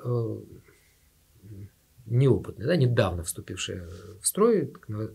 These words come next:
так называемые журавли, да, как у нас их называют, а, Секаку и Дзуйкаку,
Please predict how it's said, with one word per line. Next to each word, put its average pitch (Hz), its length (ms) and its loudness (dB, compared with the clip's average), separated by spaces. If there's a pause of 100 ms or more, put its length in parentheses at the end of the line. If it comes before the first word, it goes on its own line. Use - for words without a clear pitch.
(100)
так - 160 -2
называемые 113 520 4
журавли, 110 440 4
да, 87 100 -4
как - 260 -8
у 107 40 -4
нас 92 160 -2
их - 80 -10
называют, 147 400 -2 (760)
а, 107 680 0 (100)
Секаку 113 420 2
и 98 40 0
Дзуйкаку, 120 720 2